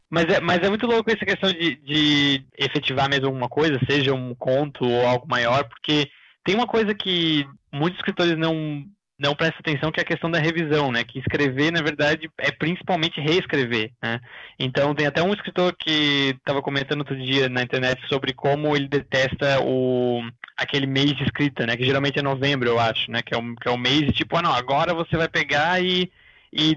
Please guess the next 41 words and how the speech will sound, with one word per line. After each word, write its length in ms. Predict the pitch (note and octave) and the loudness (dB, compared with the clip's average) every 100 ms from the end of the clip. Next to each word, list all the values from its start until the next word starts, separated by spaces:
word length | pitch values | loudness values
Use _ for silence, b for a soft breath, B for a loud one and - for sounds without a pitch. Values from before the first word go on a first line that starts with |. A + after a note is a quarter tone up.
| D3 | 0
terminar 640 | E3+ D#3+ D#3 D3+ E3 E3 | -2 0 0 2 2 2
aquilo 260 | E3 F3 F3 | 0 -4 -6
que 80 | |
você 80 | - | -6
tinha 140 | E3 D#3+ | -4 -2
começado. 420 | E3 D3+ A#2 G#2+ | 0 0 -2 -2
Pega 220 | - E3+ | -2 0
esse 180 | E3+ E3+ | 0 -2
mês 400 | D#3+ E3+ A3+ G#3+ | 0 0 2 0
e 120 | A3 | 0
vamos 320 | G3+ D#3 G#3+ A3 | 0 0 0 0
escrever", 440 | A3 F#3+ F3 B2+ - | -2 2 2 0 -2
sabe? 240 | B2 C3 D3+ b b b b | -2 -2 -2 b b b b
E, 240 | - D3 F3 | 0 0 2
embora 160 | G#3 E4+ | 0 2
eu 100 | G4+ | 2
ache 140 | E4 | 2
a 40 | C#4 | 0
opinião 240 | A3+ G#3+ | 0 0
dele 140 | F#3+ | 0
meio 140 | F#3+ F#3+ | 0 0
exagerada, 420 | F3 F3+ E3 C3+ | 2 2 2 2
mas 180 | C#3 C3+ | 0 0
ele 180 | D3+ D3+ - - - | 2 2 0 -6 -8
dizia 380 | - D#3 C#3+ E3 | -2 0 2 0
que, 300 | - - - | -2 -6 -4
tipo, 500 | A#2+ E3 - D#3+ C#3+ - B B B - C3+ | -4 -4 0 2 2 -2 B B B -8 -2
é, 600 | C#3 C3+ C3 B2+ B2 B2 C3+ | 2 2 2 2 0 -2 -2
tem 140 | D3+ | -2
muito 260 | D3+ F3+ G3 | 0 0 -2
esse, 240 | F3+ G3 - | -2 -2 -2
esse 240 | D#3 - - | -4 -4 -4
foco 280 | D3+ E3+ F3+ | -2 0 -2
na 100 | E3 | -4
escrita 560 | D3+ - E3 F#3+ - D#3+ | -4 -6 -4 -4 0 0
e 120 | C#3+ | 0
não 320 | D3 D3+ F3 | 2 2 2
na, 160 | E3+ E3 | 0 -2
na, 220 | D3+ - | -4 -6
na, 220 | D3 D3+ | -6 -6
no 240 | C#3+ D3+ | -4 -4